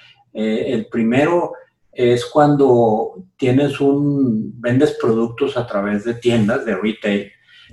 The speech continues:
este, y viene el e-commerce y, y, y inmediatamente lo ven como un enemigo, lo ven como alguien con el que tienen que competir y no hacer sinergia, ¿verdad?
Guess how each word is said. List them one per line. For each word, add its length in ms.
este, 560
y 120
viene 260
el 100
e-commerce 800
y, 480
y, 680
y 80
inmediatamente 800
lo 140
ven 160
como 220
un 120
enemigo, 560
lo 140
ven 200
como 260
alguien 280
con 200
el 120
que 120
tienen 360
que 180
competir 680
y 140
no 160
hacer 320
sinergia, 680
¿verdad? 320